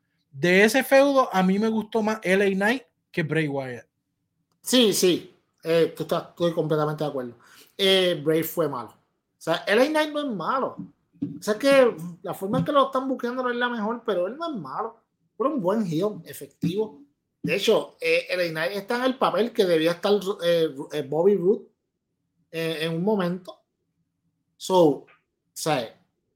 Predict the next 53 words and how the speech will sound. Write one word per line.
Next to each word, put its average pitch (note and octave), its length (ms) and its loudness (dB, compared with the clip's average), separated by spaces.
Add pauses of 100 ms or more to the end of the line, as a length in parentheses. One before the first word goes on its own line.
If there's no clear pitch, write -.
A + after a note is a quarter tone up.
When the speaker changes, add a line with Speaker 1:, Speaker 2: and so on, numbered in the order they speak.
(120)
Speaker 2:
Bobby D3 300 0
Roode E3 220 0
en G3 60 0
un A3 120 2
momento E3+ 400 0
estaba D#3+ 320 0
bien D#3+ 200 2
over. D#3 300 -6 (720)
Pero E3+ 280 4
L F3 160 6 (240)
A, F#3+ 80 -4
L F3+ 200 0
A F3 60 -4
Knight G3 320 -4
no C#4 200 -2
es C#4+ 160 -4
malo. F#3+ 500 -6 (600)
Pero E3+ 500 0 (260)
buquearlo F#3+ 520 2
con D#4 200 0
Bray C4 280 4
no C#4 120 0
es, C4+ 200 -4
no A#3 100 0
le A#3 80 4
hizo B3 180 -4
nadie C#4 320 0
a C#4 80 2
na-, A3+ 200 -4
nada A#3+ 360 -4
a C4+ 120 -4
nadie. A3 480 -4
Speaker 1:
No D#3 180 -4
Speaker 2:
O D3+ 40 -8
sea, D#3 80 -14
Speaker 1:
fue F3+ 100 -2
Speaker 2:
no F3+ 60 0
Speaker 1:
buena F#3 140 0
Speaker 2:
ayudó B3 180 4
a - 40 2
Speaker 1:
idea. G#3+ 120 -2
Speaker 2:
nadie, A#3+ 180 2
no F3+ 80 -2
ayudó E3+ 240 2
a D#3 100 2
Bray, F3 280 0
no F3 100 -8
lo D#3+ 80 -4
ayudó E3 200 -6
a D#3+ 60 -2
L D#3+ 80 -8
A D3+ 120 -16
Knight, F3+ 340 -8